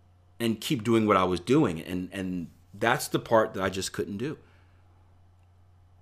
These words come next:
And again, that's a balance in, in, in business, right? Whether it's how do you price your product, whether it's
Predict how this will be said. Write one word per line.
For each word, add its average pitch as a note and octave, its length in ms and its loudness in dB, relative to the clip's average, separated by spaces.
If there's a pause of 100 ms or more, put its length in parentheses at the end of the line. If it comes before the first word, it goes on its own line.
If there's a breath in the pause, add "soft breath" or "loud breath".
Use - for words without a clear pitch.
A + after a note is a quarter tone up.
(1200)
And A#2 120 2
again, C3+ 280 8
that's G#2+ 220 0
a B2+ 60 2
balance G#2 460 0
in, F#2+ 120 -6
in, G2+ 220 -6
in G2+ 240 -4
business, A#2 480 0
right? F2+ 260 -2 (500 loud breath)
Whether G2+ 400 4
it's - 440 -4 (1500)
how - 280 6
do C3 100 2
you B2+ 140 4
price A#2 540 0
your G2+ 120 0
product, A#2+ 460 0 (2000)
whether A2 520 6
it's - 480 2